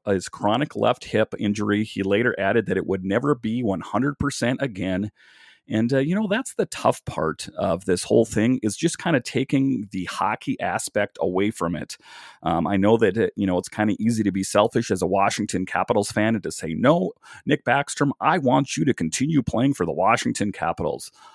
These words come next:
But Nick Backstrom still has a life to lead outside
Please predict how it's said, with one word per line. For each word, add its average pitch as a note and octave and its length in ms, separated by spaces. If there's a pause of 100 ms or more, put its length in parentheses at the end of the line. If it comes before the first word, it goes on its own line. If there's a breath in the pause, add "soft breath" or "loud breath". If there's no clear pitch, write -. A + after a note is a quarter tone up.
(320 soft breath)
But A2+ 460 (100)
Nick G#2+ 240
Backstrom C3 640
still B2+ 300
has A#2 360
a F#2+ 80
life F2+ 420
to E3 120
lead A2+ 400 (220)
outside F#2+ 760